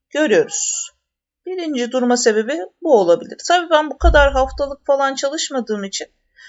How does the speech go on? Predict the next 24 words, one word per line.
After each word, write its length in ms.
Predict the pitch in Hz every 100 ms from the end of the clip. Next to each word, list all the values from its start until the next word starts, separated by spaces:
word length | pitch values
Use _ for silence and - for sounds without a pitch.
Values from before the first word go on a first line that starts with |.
| - _
hemen 360 | - 320 320 311
bir 80 | 285
günlüğe 520 | 247 269 302 320 294
baktım 460 | 214 202 - 208 202
geldim. 440 | 196 196 254 392 _ _ _ _ -
Günlükte 840 | 208 277 330 392 381 - 240 370 _ _ _
arkadaşlar 760 | 220 220 220 208 202 214 - - 370 _ _ _ _
çok 300 | - 330 330
bir 60 | 285
sebep 500 | - 285 359 370 311
bulamadım 560 | 302 285 190 - 160 _ _ -
açıkçası. 800 | 190 - 156 170 - - 214 226 _ _ 269
Boşluktaydı 920 | 254 254 294 - 277 - 233 208 170
günlükte. 560 | 160 170 160 165 _ 170
Yani 360 | 202 214 208 233
bir 60 |
sebep 400 | - 220 240 262
yoktu. 280 | 247 247 190
Şura 280 | - 311 269
olsa 360 | 202 196 -
yine 240 | 285 247 254
mantıklı 580 | 240 233 233 - - 240
olurdu. 560 | 185 175 170 269 392 - - - - -
Ama 340 | - 277 302